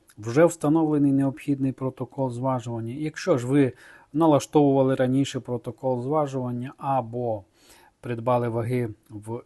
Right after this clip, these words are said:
іншому місці, тоді, е, треба перевірити та встановити необхідний протокол зважування. Для цього ми вмикаємо ваги,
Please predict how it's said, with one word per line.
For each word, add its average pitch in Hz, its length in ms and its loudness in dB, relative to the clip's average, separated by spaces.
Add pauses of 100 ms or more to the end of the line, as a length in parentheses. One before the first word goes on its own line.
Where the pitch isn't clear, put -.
(120)
іншому 123 460 -6
місці, 143 500 -6 (720)
тоді, 160 460 -2
е, 135 280 -6
треба 120 320 -2
перевірити 170 760 0
та 151 400 -2 (160)
встановити 135 680 -4
необхідний 131 680 -4
протокол 123 720 -8
зважування. 104 760 -10 (360)
Для 151 220 0
цього 110 420 -4 (300)
ми 123 240 -6 (420)
вмикаємо 120 760 -2
ваги, 156 400 -4